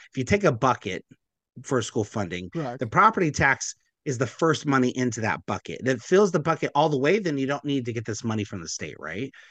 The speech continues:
Speaker 1: But if it only fills it halfway, then the state comes in."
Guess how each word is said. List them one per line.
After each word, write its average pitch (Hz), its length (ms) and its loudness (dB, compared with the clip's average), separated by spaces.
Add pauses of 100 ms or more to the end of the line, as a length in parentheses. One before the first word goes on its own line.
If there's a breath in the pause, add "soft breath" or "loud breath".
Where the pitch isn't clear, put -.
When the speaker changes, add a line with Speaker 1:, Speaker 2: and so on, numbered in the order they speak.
(320 loud breath)
Speaker 1:
But 175 100 6
if 160 80 4
it 190 40 8
only 196 160 6
fills 175 220 4
it - 80 -2
halfway, 151 500 2
then 127 160 -4
the 117 80 -4
state - 280 2
comes 113 340 -2
in." 107 320 0